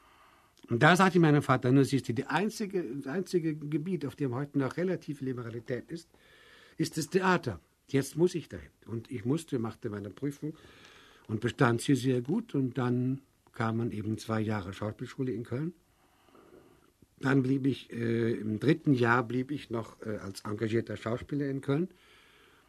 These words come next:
Und dann wollte ich auch, äh, die berühmte Klischeegeschichte vom damaligen Schauspieler, wollte Berlin erobern,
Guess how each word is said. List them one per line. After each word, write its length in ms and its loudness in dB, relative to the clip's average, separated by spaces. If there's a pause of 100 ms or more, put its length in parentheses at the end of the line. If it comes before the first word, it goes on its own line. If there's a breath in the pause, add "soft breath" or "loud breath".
(240 soft breath)
Und 140 2
dann 200 8
wollte 300 8
ich 240 -2
auch, 320 -2
äh, 60 -6
die 260 -6
berühmte 400 -6
Klischeegeschichte 880 -4
vom 100 -10
damaligen 460 -2
Schauspieler, 540 -4
wollte 320 2
Berlin 500 8
erobern, 560 0